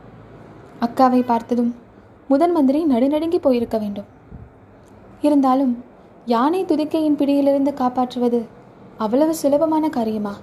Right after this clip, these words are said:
ஒருவேளை இவ்வாறு இருக்குமோ? தன்னை துதிக்கையால் கட்டி தூக்கிய யானைதானா இது? மேலே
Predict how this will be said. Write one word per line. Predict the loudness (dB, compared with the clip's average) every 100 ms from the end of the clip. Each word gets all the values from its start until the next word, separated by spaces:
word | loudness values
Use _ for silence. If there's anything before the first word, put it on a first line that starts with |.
| -20 -20 -20 -20 -20 -20 -20 -20 -20 -20 -20 0
ஒருவேளை | 2 2 0 0 0
இவ்வாறு | 0 0 0
இருக்குமோ? | -2 -2 -2 -2 -2 -8 -20 -20 -20 -20 -20 -20 -20 -20 -20 -2
தன்னை | 0 2
துதிக்கையால் | 0 -2 -2 -2 0 0
கட்டி | -2 -2 -2
தூக்கிய | -2 -2 0
யானைதானா | 2 2 2 2 2 2
இது? | 0 -2 -4 -12 -20 -20 -20 -20 -20 -20 -20 -20 -20 -20 -20 -10 0
மேலே | 2 4